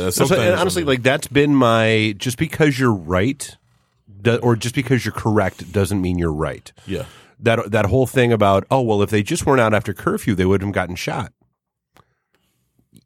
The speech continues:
Speaker 2: Yeah, you might be correct. That doesn't mean you're right.
Speaker 1: Right.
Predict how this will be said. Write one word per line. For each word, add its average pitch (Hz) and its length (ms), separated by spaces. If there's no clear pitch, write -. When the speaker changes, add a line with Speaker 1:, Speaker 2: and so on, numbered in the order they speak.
Speaker 2:
Yeah, 151 260
you 151 180
might 147 200
be 131 100
correct. 113 560
That 139 120
doesn't 127 300
mean 107 120
you're 90 140
right. 69 320
Speaker 1:
Right. 104 280